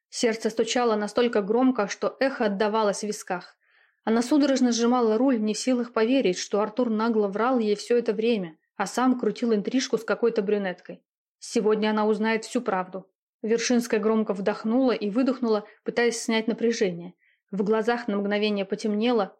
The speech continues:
а затем тьму развеял яркий свет фар. Неожиданно она поняла, что выехала на встречную полосу, и на неё надвигается многотонный грузовик, водитель которого отчаянно сигналил.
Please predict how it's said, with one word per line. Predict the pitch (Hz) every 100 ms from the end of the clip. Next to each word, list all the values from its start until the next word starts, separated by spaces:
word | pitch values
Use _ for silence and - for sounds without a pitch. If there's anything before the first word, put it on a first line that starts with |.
| -
а | 196
затем | 220 277 247
тьму | 247 214 262
развеял | 220 185 214 233
яркий | 202 208 208 208
свет | - 196 -
фар. | 190 175 - _ _ _ _ -
Неожиданно | 226 226 254 233
она | 226 220
поняла, | 226 226 247 285
что | - 202
выехала | 226 214 208
на | 208 208
встречную | - 220 220 202 196
полосу, | 262 226 190 190 - - -
и |
на | 220
неё | 214 214 254
надвигается | 226 202 208 226 226 208
многотонный | 208 208 214 247 226 214
грузовик, | 208 214 247 196 185 - - 214
водитель | 214 208 208 190
которого | 202 233 226 190
отчаянно | 190 - 214 202
сигналил. | 202 214 196 180 -